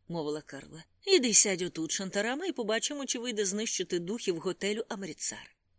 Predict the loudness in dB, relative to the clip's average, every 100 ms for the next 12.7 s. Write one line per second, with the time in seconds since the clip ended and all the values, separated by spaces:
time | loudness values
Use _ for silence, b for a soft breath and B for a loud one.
0 | -8 -6 -4 -6 -6 -2 -2 -2 -6 -6
1 | -8 -8 -8 -8 -8 -10 -12 -12 -10 -10
2 | -12 -14 -14 -20 _ _ -8 -8 -8 -8
3 | -6 -6 -8 -16 -4 -2 -2 -4 -4 -6
4 | -6 -8 -6 -6 -8 -12 -16 _ -6 -2
5 | 0 -2 -2 -4 -2 -2 -2 -4 -4 -6
6 | -4 -2 -2 -2 -4 -4 -4 -6 -6 -4
7 | -4 -2 -4 -4 -4 -4 -2 -2 -2 0
8 | 0 0 -8 -12 -18 _ -8 -4 -2 -2
9 | -2 -2 -2 -2 -2 -4 -6 -8 -6 -6
10 | -6 -10 -8 -8 -8 -8 -6 0 0 -2
11 | -10 -18 _ -10 -6 -4 -2 -2 -2 -4
12 | -4 -6 -8 -12 -14 -14 -16